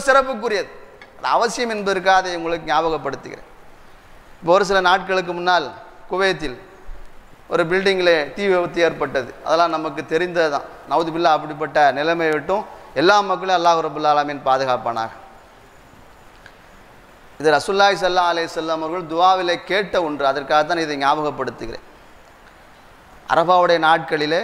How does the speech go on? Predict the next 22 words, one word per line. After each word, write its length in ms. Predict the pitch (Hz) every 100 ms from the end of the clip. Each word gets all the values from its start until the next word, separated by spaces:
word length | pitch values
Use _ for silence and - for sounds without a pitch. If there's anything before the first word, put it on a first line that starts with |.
| 247 - - 131
இந்த 140 | 160 185 160
துஆவை 280 | 175 185 196
நாம் 160 | 175 165 143
கேட்கணும். 420 | 180 160 160 120 - - - -
நமக்கு 240 | 127 160 165 165
என்னென்ன 260 | 185 190
இருக்கிறோ 200 | 175 190 196
அதெல்லாம் 340 | 165 180 175
கேட்கணும். 380 | 170 156 143 180 311 - - - - - 123
ரசூலுல்லாஹ் 420 | 143 233 240 220
காட்டி 200 | 214 214
தந்த 220 | 202 202 190
இந்த 120 | 202 214
துஆவையும் 420 | 214 214 220 226 190
கேட்கணும். 360 | 185 160 131 - - - - - - 143
அரபியில 380 | 196 233 247 233 190
கேட்டால் 320 | 202 185 240 196
அல்ஹம்துலில்லாஹ், 640 | 190 196 185 175 151 120 - - - - - - 135
அரபியில 320 | 156 202 214 208 190
கேட்க 220 | 202 190 180
தெரியாது 340 | 180 185 185 175
என்றால் 220 | 170 240